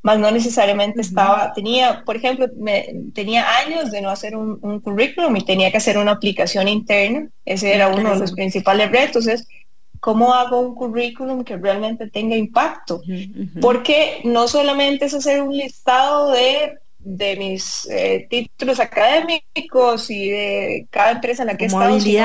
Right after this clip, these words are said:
Speaker 1: es
Speaker 2: habilidades, dice uno, famoso todo eso, ¿verdad?
Speaker 1: Sí. Es contar una historia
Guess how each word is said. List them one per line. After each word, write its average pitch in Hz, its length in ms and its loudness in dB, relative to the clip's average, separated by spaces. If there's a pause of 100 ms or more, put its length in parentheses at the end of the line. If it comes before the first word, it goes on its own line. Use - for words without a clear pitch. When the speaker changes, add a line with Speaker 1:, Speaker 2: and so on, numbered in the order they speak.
Speaker 1:
es 285 160 2
Speaker 2:
habilidades, 254 260 2
dice 240 260 0
uno, 247 300 2
famoso 208 480 -2
todo 208 240 -4
eso, 185 220 -6
¿verdad? 175 180 0
Speaker 1:
Sí. 320 220 -4 (1200)
Es 226 200 -6
contar 262 760 0
una 269 160 -2
historia 262 840 0